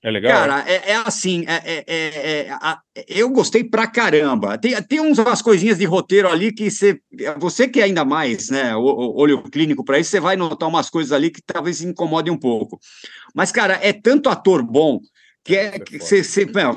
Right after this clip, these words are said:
Speaker 2: a coisa, a coisa deslancha, cara. Vi as du-, a, a, a primeira, a primeira temporada, eu já assisti inteira, e a segunda já tô quase no final.
Speaker 1: Tá
Speaker 2: E é
Speaker 1: onde,
Speaker 2: demais.
Speaker 1: Pauleta?
Speaker 2: Tem,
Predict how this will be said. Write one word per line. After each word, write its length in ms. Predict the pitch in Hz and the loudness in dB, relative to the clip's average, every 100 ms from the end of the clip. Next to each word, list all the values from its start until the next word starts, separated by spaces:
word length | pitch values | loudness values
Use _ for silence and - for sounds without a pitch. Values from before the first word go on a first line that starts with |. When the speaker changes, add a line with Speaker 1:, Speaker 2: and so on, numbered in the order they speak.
| - | -4
Speaker 2:
a 280 | 135 143 143 | -4 -2 -2
coisa, 300 | - 180 202 | 0 0 0
a 120 | 156 | -2
coisa 220 | 170 180 | -2 -2
deslancha, 600 | 190 208 151 151 127 120 | 0 -2 2 2 2 -2
cara. 260 | 110 107 113 | -4 -2 -2
Vi 180 | 110 208 | 0 2
as 220 | 202 113 | 2 -2
du-, 240 | 143 151 | -12 -10
a, 360 | 135 127 113 95 _ _ _ _ | -10 -12 -16 -18 _ _ _ _
a, 460 | 107 113 110 107 101 | -12 -12 -12 -14 -16
a 60 | |
primeira, 340 | - 123 180 185 | -8 -6 -4 -6
a 220 | 160 127 | -8 -10
primeira 320 | 127 147 170 | -8 -8 -8
temporada, 640 | 175 156 147 131 160 170 | -10 -6 -4 -2 -4 -4
eu 40 | 139 | -6
já 80 | |
assisti 320 | 143 123 - 156 | -6 -10 -12 -10
inteira, 380 | 127 131 151 | -6 -4 -2
e 20 | 160 | -4
a 60 | |
segunda 400 | - 143 139 156 | -8 -6 -6 -4
já 100 | 139 | -6
tô 160 | - 147 | -6 -6
quase 300 | 139 160 160 | -4 -4 -4
no 100 | 151 | -8
final. 480 | - 135 123 151 - _ - - | -6 -4 -2 -4 -10 _ -18 -8
Speaker 1:
Tá 120 | 113 | -6
Speaker 2:
E 20 | |
é 40 | 127 | -4
Speaker 1:
onde, 140 | 175 | -2
Speaker 2:
demais. 300 | 160 139 123 | -2 0 -2
Speaker 1:
Pauleta? 100 | 82 | -2
Speaker 2:
Tem, 260 | 151 147 | -4 -4